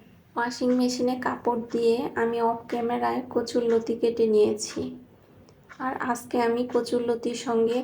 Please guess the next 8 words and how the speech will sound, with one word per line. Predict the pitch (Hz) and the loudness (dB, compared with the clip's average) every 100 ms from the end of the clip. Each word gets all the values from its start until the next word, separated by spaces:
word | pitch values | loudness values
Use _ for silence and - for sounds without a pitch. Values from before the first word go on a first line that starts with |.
| 247 | -2
কাঁঠালের | 240 - 240 233 - | -4 -2 -4 -4 -4
বিচি | 226 226 - 226 | -4 -4 -4 -4
দিয়ে | 233 226 240 240 | 2 4 4 2
তারপর | 226 220 226 226 | -2 0 2 4
রান্না | 214 214 214 | 4 4 2
করছি। | - 208 202 - - - - - - _ _ _ - - - - - - - - - 233 | 0 0 -2 -6 -6 -8 -14 -20 -20 _ _ _ -20 -20 -20 -20 -20 -20 -20 -18 -6 -2
আমার | 240 | -2
এই | 247 | -2